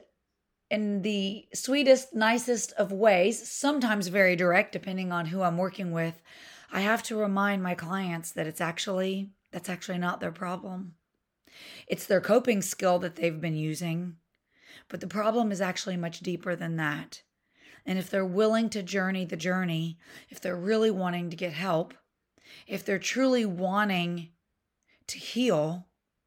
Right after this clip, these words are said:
and not just have a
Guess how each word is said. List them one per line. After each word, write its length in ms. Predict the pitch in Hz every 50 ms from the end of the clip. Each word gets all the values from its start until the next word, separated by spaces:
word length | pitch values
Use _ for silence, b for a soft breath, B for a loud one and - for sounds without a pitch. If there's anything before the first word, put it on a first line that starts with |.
| _ b b b b b b b b b b
and 180 | 180 190 190
not 300 | 196 196 196 185 - 185
just 500 | - 185 175 165 165 165 - - - - _ _ -
have 220 | - - 196 170
a 320 | 175 156 156 151 156 -